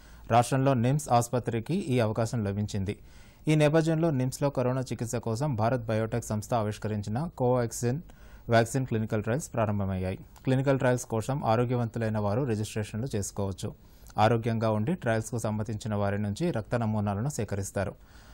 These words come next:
ఆ రక్త నమూనాలపై వివిధ రకాల వైద్య పరీక్షలు జరిపి, ఆరోగ్యంగా ఉంటే వారం రోజుల తర్వాత వారికి మొదటి డోసు ఇస్తారు. ట్రయల్స్లో భాగంగా ఒక్కొక్కరికి మూడు డోసులు ఇస్తారు. మొదటి డోసు ఇచ్చిన తర్వాత ఆసుపత్రిలో వైద్యుల పర్యవేక్షణలో రెండు రోజుల పాటు ఉంచుతారు.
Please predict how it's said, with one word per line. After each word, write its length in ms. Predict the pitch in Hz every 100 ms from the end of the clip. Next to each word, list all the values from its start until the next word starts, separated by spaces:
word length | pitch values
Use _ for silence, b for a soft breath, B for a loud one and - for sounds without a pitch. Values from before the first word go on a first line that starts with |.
| B
ఆ 60 | 127
రక్త 240 | 139 135
నమూనాలపై 600 | 180 147 151 143 123 147
వివిధ 220 | 143 117
రకాల 340 | 117 110 123 131
వైద్య 260 | 107 107
పరీక్షలు 380 | 120 107 101 110
జరిపి, 420 | 104 101 95 160 190 -
ఆరోగ్యంగా 520 | 110 131 135 131 127
ఉంటే 260 | 110 98 147
వారం 320 | 113 104 110
రోజుల 280 | 104 110 104
తర్వాత 380 | 107 98 98 143
వారికి 320 | 131 104 110
మొదటి 320 | 101 98 117
డోసు 260 | 107 120 101
ఇస్తారు. 360 | - 98 92 - B B B B
ట్రయల్స్లో 360 | - 139 165 185
భాగంగా 400 | 143 135 131 147
ఒక్కొక్కరికి 520 | 123 117 127 117 147
మూడు 240 | 123 110
డోసులు 320 | 107 101 113 120
ఇస్తారు. 380 | 98 101 95 - - B B B
మొదటి 300 | 120 165 185
డోసు 220 | 175 170
ఇచ్చిన 240 | 139 135 123
తర్వాత 380 | 117 107 110
ఆసుపత్రిలో 640 | 175 127 - 123 - 107 127
వైద్యుల 380 | 117 104 110 127
పర్యవేక్షణలో 640 | 113 107 107 101 104 104
రెండు 220 | 156 110 101
రోజుల 240 | 101 120
పాటు 280 | 110 101 156
ఉంచుతారు. 420 | 123 110 98 98